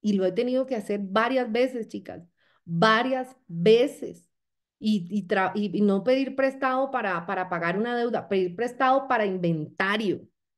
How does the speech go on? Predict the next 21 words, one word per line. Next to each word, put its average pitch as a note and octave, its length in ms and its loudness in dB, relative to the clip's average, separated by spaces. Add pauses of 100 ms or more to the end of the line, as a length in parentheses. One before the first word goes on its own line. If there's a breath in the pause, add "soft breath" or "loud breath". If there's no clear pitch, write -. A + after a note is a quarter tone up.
(120)
He F#3+ 140 -4
pedido A3+ 580 4
prestado G#3+ 460 -4
para G3+ 140 -4
inventario F3 600 0
varias G#3 400 0
veces G#3+ 380 0 (420 soft breath)
porque G3+ 580 2
yo G#3+ 260 4
sé A3 540 -2 (280)
que G3+ 160 6
si F3 300 -6
yo C#4+ 280 2
tengo B3+ 220 0
inventario, E3+ 720 -2 (480)
tengo F#3+ 260 0
solución. D#3 640 -6 (1800 soft breath)
Pero G#3 220 4
si G3 160 -4
yo A#3 240 0
presto D#4+ 680 2